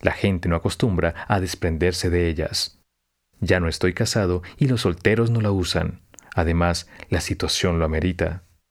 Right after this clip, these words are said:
Al colocársela, la joya brilló en su mano. La muchacha no pudo disimular su satisfacción. Era como si, por una suerte extrema, hubiera encontrado lo que buscaba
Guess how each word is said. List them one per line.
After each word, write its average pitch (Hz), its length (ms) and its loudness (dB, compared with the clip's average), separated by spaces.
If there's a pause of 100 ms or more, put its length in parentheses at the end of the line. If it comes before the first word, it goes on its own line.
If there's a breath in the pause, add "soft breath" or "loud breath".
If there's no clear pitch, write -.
(640)
Al 87 180 2
colocársela, 87 840 2
la - 80 0
joya 120 320 0
brilló 95 240 0
en 87 80 0
su 90 140 0
mano. 80 420 -2 (420)
La 85 120 2
muchacha 95 560 0 (120)
no 123 220 0
pudo 135 260 2
disimular 90 540 0
su - 160 -2
satisfacción. 92 880 -2 (560 loud breath)
Era 113 220 2
como 117 200 0
si, 87 300 -2 (160)
por 98 160 4
una 123 160 2
suerte 90 420 0
extrema, 90 720 0
hubiera 120 300 2
encontrado 123 520 0
lo 127 120 2
que 110 80 0
buscaba 95 580 0